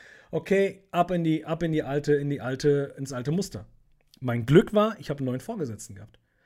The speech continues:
Und er hat zu mir gesagt irgendwann, "Lori, was machst du da für eine Scheiße? Ey,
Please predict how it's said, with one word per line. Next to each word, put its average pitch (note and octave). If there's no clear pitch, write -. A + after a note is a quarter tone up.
Und C#3+
er G3+
hat A3+
zu G#3+
mir F3
gesagt C3
irgendwann, C#3
"Lori, D#3
was C3+
machst A#3+
du C4+
da F#3+
für -
eine F#2+
Scheiße? F#2+
Ey, E3